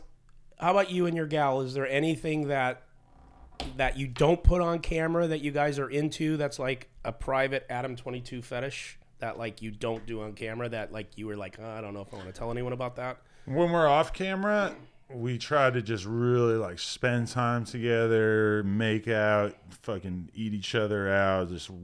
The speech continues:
Speaker 2: really, like, just t-, <laughs> not eat each other, <laughs> eat her out, whatever, like,
Speaker 1: <laughs>
Speaker 2: ju-, just
Speaker 1: Whatever.
Speaker 2: really take time with it, like, really, like, you know, put on some music,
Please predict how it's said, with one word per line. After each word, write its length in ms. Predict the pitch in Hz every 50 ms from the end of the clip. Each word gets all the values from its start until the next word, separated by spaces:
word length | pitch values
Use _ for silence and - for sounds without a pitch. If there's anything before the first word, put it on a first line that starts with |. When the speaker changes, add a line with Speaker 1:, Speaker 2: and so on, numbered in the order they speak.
| 92 98
Speaker 2:
really, 340 | 98 104 104 104 104 101 98
like, 240 | 95 95 90 90 85
just 240 | 90 87 - - _ -
t-, 160 | - - - -
<laughs> 80 | - -
not 120 | 123 92 73 65
eat 120 | 95 82
each 160 | 82 80 - 101
other, 200 | 87 92 104 - - -
<laughs> 120 | - -
eat 200 | 101 117 113 110
her 260 | 95 98 101 113 113 104
out, 260 | 107 113 113 - -
whatever, 300 | 143 123 120 120 120 120
like, 160 | 123 117 110
Speaker 1:
<laughs> 80 | 107 113
Speaker 2:
ju-, 80 | 135 131
just 240 | 247 208 - 208 220
Speaker 1:
Whatever. 300 | 180 185 180 202 196 208
Speaker 2:
really 160 | 214 208 185
take 300 | - - 190 190 175 117
time 400 | - 160 151 143 156 160 165 165
with 160 | 165 170 156
it, 80 | 165 156
like, 160 | 143 127 127
really, 400 | 127 143 147 143 139 139 135 131
like, 300 | 131 127 117 113 113 120
you 40 | 131
know, 120 | 117 107
put 160 | 98 - 135
on 100 | 131 120
some 220 | 117 - 107 107 117
music, 560 | 127 135 135 127 120 120 131 131 123 120